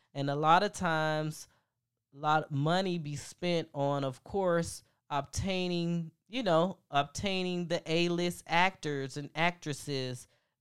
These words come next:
B-list actors and actresses. You know, they dish a lot of money for this top, top tier talent,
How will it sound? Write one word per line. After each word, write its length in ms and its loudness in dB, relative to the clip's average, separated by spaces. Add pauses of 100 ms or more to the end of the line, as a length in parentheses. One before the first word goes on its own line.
B-list 640 2
actors 540 -2
and 180 -8
actresses. 560 -6
You 80 -4
know, 160 0
they 160 -2
dish 320 -4
a 60 -4
lot 240 2
of 80 0
money 300 -2
for 200 -8
this 220 -6
top, 400 0 (560)
top 340 4
tier 220 -4
talent, 640 2